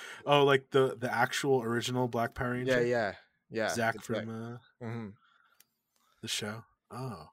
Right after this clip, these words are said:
Speaker 2: Uh, and he does, like, yeah, he just, like, hand spins and handstands and is firing his gun.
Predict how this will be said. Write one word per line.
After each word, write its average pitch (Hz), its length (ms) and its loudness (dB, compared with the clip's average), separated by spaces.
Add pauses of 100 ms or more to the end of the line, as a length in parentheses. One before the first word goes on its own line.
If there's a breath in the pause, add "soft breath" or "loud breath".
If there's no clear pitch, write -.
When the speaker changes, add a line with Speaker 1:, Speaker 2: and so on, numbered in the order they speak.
(480)
Speaker 2:
Uh, 101 320 -2
and 110 120 -4
he 110 100 -4
does, 98 240 -4
like, 98 300 -6
yeah, 87 180 -4
he 98 220 -10
just, 92 280 -14
like, 95 180 -8
hand 92 280 -8
spins 92 560 -10
and 92 120 -12
handstands 92 680 -12
and 95 240 -12 (160)
is 104 160 -10
firing 92 480 -6
his 92 120 -12
gun. 98 460 -8